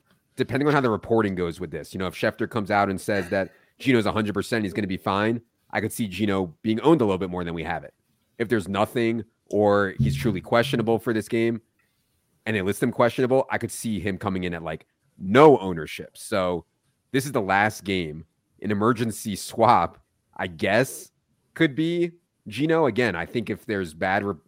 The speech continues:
re-, vibes around him, he could come in really low owned. Certainly don't like the spot for him. Leone, how do you think about Geno as we sit here Tuesday evening?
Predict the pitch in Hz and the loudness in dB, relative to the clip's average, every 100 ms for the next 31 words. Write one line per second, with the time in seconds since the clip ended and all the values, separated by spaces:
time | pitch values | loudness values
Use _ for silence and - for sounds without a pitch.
0 | _ 92 98 82 92 95 87 87 90 101 | _ -12 -10 0 2 2 -2 -4 -2 -2
1 | 90 90 76 92 98 - 90 85 78 _ | -4 -8 -8 -10 -10 -8 -8 -8 -10 _
2 | _ _ _ - 104 139 120 92 90 87 | _ _ _ -4 4 6 6 4 0 0
3 | 82 85 82 - 131 127 113 104 98 92 | -2 -6 -6 -2 -2 0 -2 -2 -6 -8
4 | - 90 - 87 90 85 87 85 80 92 | -2 -2 -2 -6 -4 -4 -6 -6 -2 -2
5 | 90 - 87 82 82 78 _ _ _ _ | -2 -6 -8 -4 -2 -4 _ _ _ _
6 | - - 90 127 104 85 85 87 - 90 | -16 -12 -2 2 2 0 -6 -10 -8 -6
7 | 90 85 - - 95 78 87 82 82 _ | -6 -6 -8 -6 -6 -4 -4 -4 -6 _
8 | - 139 - 220 - _ 95 82 78 | -14 -8 -6 -8 -12 _ -10 -10 -10